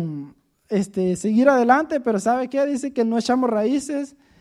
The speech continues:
no, no seguimos en nuestra casa, no seguimos meditando, leyendo la Biblia, no seguimos adorando, no seguimos, este, orando, incluso ayunando, todas las llaves que sabemos que los van a ayudar a nuestro crecimiento.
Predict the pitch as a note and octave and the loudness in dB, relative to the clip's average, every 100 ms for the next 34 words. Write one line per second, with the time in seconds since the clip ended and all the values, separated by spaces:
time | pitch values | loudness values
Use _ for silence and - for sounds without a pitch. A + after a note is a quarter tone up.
0 | _ _ _ _ _ _ _ A3 A#3+ C4 | _ _ _ _ _ _ _ 2 4 6
1 | B3+ A#3 G#3+ G3 F#3+ F#3+ A3+ A#3+ B3+ A#3 | 8 8 8 4 0 -2 -4 -2 0 2
2 | C#4 C#4 A#3+ G#3+ G#3 F3 F#3+ B3 B3+ B3 | 2 2 0 -2 -4 -6 -2 -2 0 0
3 | A#3 A#3 A3+ B3 A#3 G#3+ F#3+ G3 A3 C4 | -2 -2 -2 0 2 2 0 2 2 2
4 | B3+ A#3 G3+ A#3 A#3 G#3 G3 A3+ B3+ A#3 | 2 4 4 4 4 2 2 4 4 4
5 | A3 A3 G#3 A3 A3 A#3 A#3 F#3+ F3+ G3 | 4 2 -2 -4 -2 -2 0 -2 -2 -2
6 | B3 B3+ B3 B3 B3 - _ _ _ - | -2 -2 -2 -2 -6 -20 _ _ _ -4
7 | G#3 G3+ G#3+ A3+ A#3+ A#3 G#3 F3+ F3 - | -4 -2 -2 0 2 4 4 2 -4 -14
8 | _ _ _ _ _ _ F3+ F3 F#3+ F3 | _ _ _ _ _ _ -10 -2 0 2
9 | G3+ A#3 B3+ A#3 G#3 - A#3 A3+ G#3+ G3 | 2 2 0 0 -2 -2 -4 0 -2 -2
10 | F3+ G#3+ B3+ A#3+ A3+ A3+ B3 B3+ A3+ F#3+ | -4 -4 -2 -2 -2 0 0 0 -2 -4
11 | G3 G#3 B3+ C4 B3+ - G3+ A#3 C4 C4+ | -2 0 0 -2 -6 -4 -2 0 -2 -4
12 | - G#3+ F#3+ F3+ F#3+ G#3+ A3+ A3 A#3 A#3+ | -6 -4 -4 -4 -4 -2 2 2 2 2
13 | A#3+ A#3 G#3 G3+ - G3+ A#3 C4+ D4 | 0 0 -2 -2 -2 -2 -2 0 -2